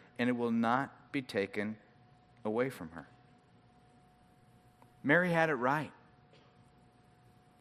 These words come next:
She knew what was most important. She sat at the feet of Jesus. See, I think for many of us,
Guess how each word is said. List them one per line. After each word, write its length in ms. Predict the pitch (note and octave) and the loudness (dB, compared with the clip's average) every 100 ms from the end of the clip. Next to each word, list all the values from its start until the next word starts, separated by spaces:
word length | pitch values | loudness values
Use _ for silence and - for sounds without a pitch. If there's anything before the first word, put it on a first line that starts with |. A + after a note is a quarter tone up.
| - - - | -20 -20 -10
She 200 | - D#3+ | -2 4
knew 180 | F3+ F3+ | 6 6
what 80 | |
was 160 | D#3 B2+ | 6 6
most 320 | D3 D3+ - | 6 6 4
important. 480 | B2 - D#3+ D3+ - - - - - - - - - - - - - - | -4 4 4 4 -4 -18 -20 -20 -20 -20 -20 -20 -20 -20 -20 -20 -20 -12
She 180 | - D3+ | -6 -2
sat 320 | - F3 F3+ | 4 6 6
at 100 | F3 | 6
the 80 | B2 | 0
feet 300 | - D#3+ D3+ | -4 0 0
of 100 | A2 | -2
Jesus. 720 | - C#3 C#3 - - - - - - - - - - - - - | -4 -4 -4 -8 -14 -16 -18 -20 -20 -20 -20 -20 -20 -20 -18 2
See, 60 | D#3 | 6
I 80 | |
think 180 | G3 F#3+ | 6 2
for 260 | - C3 B2+ - | 2 2 2 2
many 300 | C3+ C#3+ C#3 | 4 4 4
of 140 | A2 | 6
us, 420 | B2 A2+ - - | 4 4 -2 -10